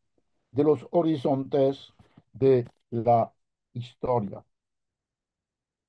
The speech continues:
Iniciada está en los espacios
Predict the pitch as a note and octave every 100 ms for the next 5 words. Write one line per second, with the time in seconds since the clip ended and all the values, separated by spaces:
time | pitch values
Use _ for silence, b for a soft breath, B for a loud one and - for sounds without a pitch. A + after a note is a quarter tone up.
0 | _ _ G3 A3 A#3 - G#3+ F#3+ F#3+ D3+
1 | C#3+ - F#3 F#3 E3+ D3+ _ _ _ _
2 | _ - D3+ D3+ C3+ B2+ - D3 B2+ -
3 | D#3+ C#3 B2+